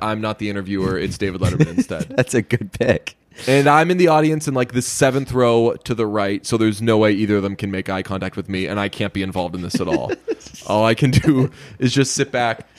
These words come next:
Speaker 1: and watch those two fascinating people be fascinating with each other.
Speaker 2: And it would look like, it would look like, uh, like a younger version of, of, uh, uh, David Letterman being interviewed by now David Letterman.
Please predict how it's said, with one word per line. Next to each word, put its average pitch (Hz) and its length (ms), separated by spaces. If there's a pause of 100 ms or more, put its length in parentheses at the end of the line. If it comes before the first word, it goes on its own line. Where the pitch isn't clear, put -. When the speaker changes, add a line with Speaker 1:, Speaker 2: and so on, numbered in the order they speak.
Speaker 1:
and 123 160
watch 117 320
those 117 220
two 120 160
fascinating 110 680
people 101 440
be 107 180
fascinating 95 440
with 87 100
each - 100
other. 92 160 (160)
Speaker 2:
And 139 100
it 165 40
would 160 240
look 185 240
like, 127 400
it 127 80
would 127 100
look 131 260
like, 120 300
uh, 87 480 (140)
like 87 120
a 92 60
younger 95 500
version 85 640 (160)
of, 76 520 (640)
of, 76 360
uh, 71 400 (520)
uh, 87 80
David 80 280
Letterman 78 540 (600)
being 92 180
interviewed 82 400
by 76 300
now 80 320
David 73 260
Letterman. 69 500